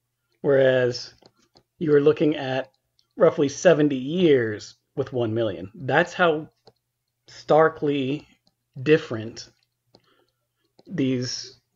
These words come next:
these are. It's orders of magnitude different. So the next time you come across a, uh, an, an expense, I want you to understand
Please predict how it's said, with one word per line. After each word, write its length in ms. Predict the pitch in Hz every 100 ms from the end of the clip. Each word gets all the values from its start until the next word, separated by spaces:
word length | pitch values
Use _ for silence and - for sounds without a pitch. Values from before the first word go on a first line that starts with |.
| _
these 220 | - 131 127
are. 240 | 131 107
It's 180 | 120 -
orders 320 | 156 156 147
of 140 | 139
magnitude 480 | 131 120 113 113 120
different. 340 | 107 92 - - _ _ _ _ - - - _ _ _ _ _ _ _ _
So 560 | - 160 156 160 - _ _ -
the 160 | 165
next 240 | 160 226 -
time 640 | 220 202 196 175 170 156 175
you 120 | 151
come 200 | - 156
across 720 | 151 151 139 131 123 - -
a, 540 | 160 127 123 123 120 127 _ _ _ _ _ _ _ _ _ _ _ _ -
uh, 240 | 143 131 139 -
an, 100 | 170 170 -
an 100 | 170
expense, 640 | - - 117 92 - - _ _ _ _ _ _ _
I 80 | 143
want 280 | 151 185 208
you 100 | 185
to 200 | 170 165
understand 760 | 165 151 - 143 139 131 143